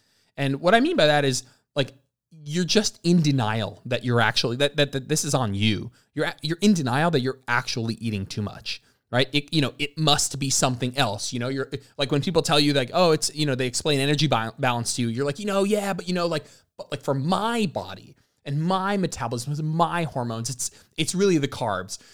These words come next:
or it's eating too late, or I'm not fasting enough, or it's the salt." Like,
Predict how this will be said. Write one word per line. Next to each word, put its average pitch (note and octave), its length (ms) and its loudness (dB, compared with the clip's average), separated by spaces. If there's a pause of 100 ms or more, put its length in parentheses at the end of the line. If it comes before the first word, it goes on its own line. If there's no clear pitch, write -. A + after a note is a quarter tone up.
(140)
or D3 140 2
it's E3 160 -4
eating B2+ 280 -2
too A#2+ 120 -8
late, G#2+ 200 -4
or A#2+ 60 -6
I'm C3 80 -4
not D3+ 140 -6
fasting A#2+ 540 -2
enough, G#2 320 -8 (240)
or C3+ 100 -2
it's C#3+ 140 -4
the D3 100 -4
salt." - 680 0 (200)
Like, B2+ 240 -2